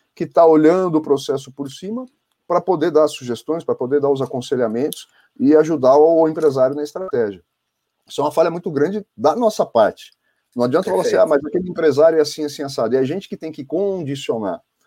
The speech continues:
Speaker 1: né? E essa questão da consultoria e assessoria é uma coisa muito séria, né? Muito se coloca como consultor, mas de fato tá fazendo uma assessoria, né? Tá
Speaker 2: Perfeito.
Speaker 1: pegando, de fato, executando o trabalho.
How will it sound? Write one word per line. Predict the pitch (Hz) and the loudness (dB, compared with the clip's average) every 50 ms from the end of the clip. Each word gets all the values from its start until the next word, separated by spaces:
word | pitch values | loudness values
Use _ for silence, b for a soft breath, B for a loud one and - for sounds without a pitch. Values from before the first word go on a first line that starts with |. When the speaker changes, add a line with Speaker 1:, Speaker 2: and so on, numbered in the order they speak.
| b b b b | b b b b
Speaker 1:
né? | 90 98 110 120 - - _ _ _ - | -2 2 2 2 0 -2 _ _ _ -2
E | - | 0
essa | 123 131 135 165 | 0 2 2 0
questão | 160 160 147 151 147 143 | 0 0 0 2 2 2
da | 147 | 2
consultoria | 143 143 135 131 - - 123 117 120 | 0 -2 -4 -6 -4 -2 -2 0 0
e | 120 | -2
assessoria | 120 - 120 - - 101 101 131 175 165 123 - - - | -2 -4 -10 -6 -4 -2 -2 0 2 0 0 0 -2 0
é | 127 135 | 2 4
uma | 160 165 160 151 | 4 4 2 0
coisa | 151 - 156 151 147 | -2 -2 -2 -2 0
muito | 131 127 127 139 - - - | -2 -2 -2 -4 -6 -8 -4
séria, | - 160 147 143 151 127 92 85 - _ _ _ _ _ b b b b b _ _ | 0 2 2 2 2 0 -2 -6 -8 _ _ _ _ _ b b b b b _ _
né? | - 95 110 120 135 151 147 | -6 -2 -2 0 0 -2 -4
Muito | 123 110 131 151 147 | -4 -4 -4 -4 -4
se | - 147 | -6 -4
coloca | 139 156 135 127 123 - | -2 0 2 2 0 0
como | 120 120 123 | -2 -6 -6
consultor, | - 127 123 127 - 143 - - 135 160 202 202 - _ _ _ - | -6 -8 -10 -10 -10 -8 -2 2 2 2 2 0 -4 _ _ _ -6
mas | 110 117 123 | -4 -4 -2
de | 131 147 | -4 -4
fato | 143 - 143 147 - 147 | -2 -2 -2 0 -2 -2
tá | |
fazendo | - 160 147 131 147 156 | -2 -2 0 0 0 -2
uma | 151 147 | -2 -4
assessoria, | 135 135 - 165 160 - - - 147 127 123 123 110 95 82 80 - _ _ _ _ _ _ _ | -6 -6 -8 -10 -10 -8 -6 -4 0 2 2 4 4 2 0 -2 -6 _ _ _ _ _ _ _
né? | - 87 95 107 123 135 127 - | -8 -6 -4 -2 -2 -2 -2 0
Tá | 117 107 | 0 0
Speaker 2:
Perfeito. | 214 | 2
Speaker 1:
pegando, | - 120 113 101 120 127 165 156 147 131 | 2 2 2 2 2 2 2 2 0 -2
de | 131 127 - _ - | -4 -6 -8 _ 0
fato, | - 131 147 143 - 147 | 2 2 4 2 0 -2
executando | 127 117 135 135 135 127 110 _ - 143 151 156 151 | -4 -4 -6 -6 -8 -10 -4 _ 2 2 2 2 -2
o | 135 | -4
trabalho. | 139 165 151 117 107 110 113 120 127 104 104 | -4 -4 -2 2 4 4 6 6 4 2 0